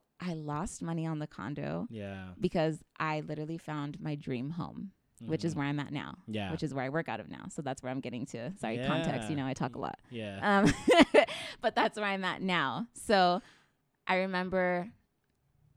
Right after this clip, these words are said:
Speaker 1: within that time of being those four to six months at this condo, or maybe eight months, I don't know, gosh,
Speaker 2: Yeah.
Speaker 1: timeline, but four to eight months, wherever that was.
Speaker 2: Yeah, 'cause it was less than a year,
Speaker 1: Yes.
Speaker 2: obviously, 'cause of the
Speaker 1: Yeah.
Speaker 2: penalty that happened, right?
Speaker 1: Yes.
Speaker 2: Yeah.
Speaker 1: While I was at Sola Salon,
Speaker 2: Yeah.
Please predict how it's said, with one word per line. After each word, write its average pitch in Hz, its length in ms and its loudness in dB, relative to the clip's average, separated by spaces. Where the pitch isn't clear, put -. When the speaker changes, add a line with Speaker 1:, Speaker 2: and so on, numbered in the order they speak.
Speaker 1:
within 185 440 2
that 208 200 0
time 175 340 -4
of 170 140 -2
being 156 320 -6
those 165 260 2
four 180 400 2
to 202 80 -4
six - 300 -6
months 156 300 -4
at 151 160 -2
this 147 140 -4
condo, 131 600 -4
or 160 80 -2
maybe 196 280 0
eight - 180 -4
months, 135 220 -8
I 151 60 -6
don't - 100 -10
know, 58 160 -16
gosh, - 180 -6
Speaker 2:
Yeah. - 200 -8
Speaker 1:
timeline, 76 240 -10
but 175 220 6
four 240 220 4
to 262 140 6
eight 208 140 8
months, 160 300 0
wherever 175 280 4
that 175 200 2
was. 143 300 0
Speaker 2:
Yeah, 101 260 -6
'cause 151 140 -4
it 185 40 2
was 160 120 0
less 156 180 0
than 147 160 -4
a 123 40 -6
year, 139 200 -2
Speaker 1:
Yes. 175 140 6
Speaker 2:
obviously, 120 320 -4
'cause 110 140 -12
of 95 160 -14
the - 120 -4
Speaker 1:
Yeah. 151 160 -2
Speaker 2:
penalty 101 180 -10
that 92 120 -14
happened, - 320 -16
right? 170 80 -8
Speaker 1:
Yes. 170 300 0
Speaker 2:
Yeah. 90 180 -12
Speaker 1:
While 190 280 4
I 220 80 4
was 220 160 -2
at 202 160 -2
Sola 175 340 0
Salon, 165 580 -4
Speaker 2:
Yeah. 90 320 -8